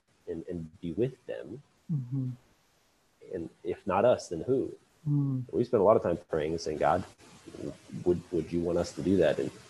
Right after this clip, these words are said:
Speaker 1: and, uh, at this point, no doors have opened that direction, and we felt pretty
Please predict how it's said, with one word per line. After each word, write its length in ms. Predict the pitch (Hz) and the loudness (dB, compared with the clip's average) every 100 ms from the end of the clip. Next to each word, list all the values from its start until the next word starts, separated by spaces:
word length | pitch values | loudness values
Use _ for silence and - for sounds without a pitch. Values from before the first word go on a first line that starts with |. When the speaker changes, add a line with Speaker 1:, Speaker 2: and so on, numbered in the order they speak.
| - - - - - | -20 -20 -20 -20 -10
Speaker 1:
and, 280 | 78 71 69 | -4 -2 2
uh, 160 | 69 71 | 2 2
at 100 | - | 6
this 260 | 113 - - - - - | 6 4 -8 -20 -20 4
point, 260 | 98 127 - - - - | 6 6 2 -16 -4 4
no 200 | 92 92 | 6 8
doors 320 | 90 90 - | 8 6 6
have 120 | - | 0
opened 340 | - 95 107 92 | 0 4 4 4
that 140 | 87 | 2
direction, 640 | 82 98 110 - 110 107 110 - - | 6 6 4 2 2 2 -2 -10 -4
and 240 | 71 73 71 - | -2 -2 -4 -2
we 380 | 78 78 76 71 - - - | -2 0 -2 -4 -12 -2 4
felt 260 | 95 - - - _ _ _ - | 4 4 -8 -20 _ _ _ 4
pretty 540 | 123 117 110 104 | 8 10 10 6